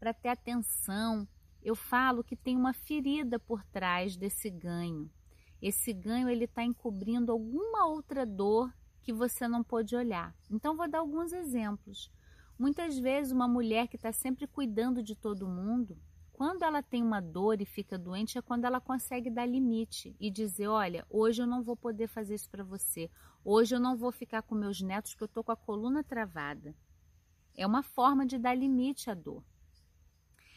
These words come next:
Outro tipo de ganho é assim: você trabalha, faz uma coisa que você não curte, não tem prazer, e quando você tem uma dor, você consegue ser afastada daquele trabalho.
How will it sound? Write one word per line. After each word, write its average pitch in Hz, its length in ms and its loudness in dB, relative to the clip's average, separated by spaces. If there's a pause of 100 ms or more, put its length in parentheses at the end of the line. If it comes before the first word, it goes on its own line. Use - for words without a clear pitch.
(240)
Outro 294 340 2
tipo - 460 -4
de 220 160 -2
ganho 240 640 2
é 214 160 0
assim: 220 640 -2
você 214 360 -4
trabalha, 233 580 2
faz 240 300 -2
uma 240 160 2
coisa 226 260 0
que 226 140 -10
você 226 280 -4
não 240 220 0
curte, - 420 -4
não 240 160 2
tem 254 220 0
prazer, 214 680 0 (440)
e 240 80 -4
quando 392 360 -4
você 339 240 -4
tem 277 140 -2
uma 254 140 2
dor, 226 160 -2
você 247 200 -4
consegue 240 440 -6
ser - 120 -8
afastada 233 640 -4
daquele 226 380 -2
trabalho. 226 720 0